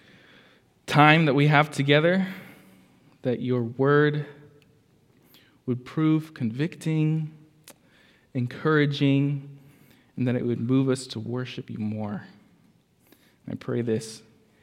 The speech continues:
in Jesus' name. Amen. When I was in college, I took a course on child development,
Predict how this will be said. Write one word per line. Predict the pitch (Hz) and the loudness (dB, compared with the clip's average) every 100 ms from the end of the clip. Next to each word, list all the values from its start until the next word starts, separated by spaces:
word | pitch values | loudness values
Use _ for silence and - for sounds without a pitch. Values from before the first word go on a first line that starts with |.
| _ | _
in | - 120 | -8 -6
Jesus' | 123 135 135 131 - | -2 -2 -2 -4 -4
name. | 123 113 101 - - - _ - | -2 -2 -4 -12 -20 -20 _ -4
Amen. | 123 120 123 104 - - - _ _ - - - - - - - - _ _ _ _ - - - - - - - - - - | 0 2 2 0 -6 -18 -20 _ _ -20 -20 -20 -20 -20 -20 -20 -20 _ _ _ _ -20 -20 -20 -20 -20 -20 -20 -20 -20 -4
When | 151 160 160 151 - | 4 6 6 4 6
I | 185 | 6
was | 208 | 6
in | 165 | 4
college, | 139 180 180 180 135 123 - - - - _ - - | 2 4 6 6 6 4 -2 -10 -16 -20 _ -20 -6
I | 143 | -4
took | 143 - | 2 2
a | 165 | 2
course | 139 180 180 - - | 2 6 6 4 2
on | 143 135 131 | 4 4 2
child | - 165 151 | 0 2 2
development, | 127 127 147 151 127 151 240 | -2 -2 -2 0 0 0 -4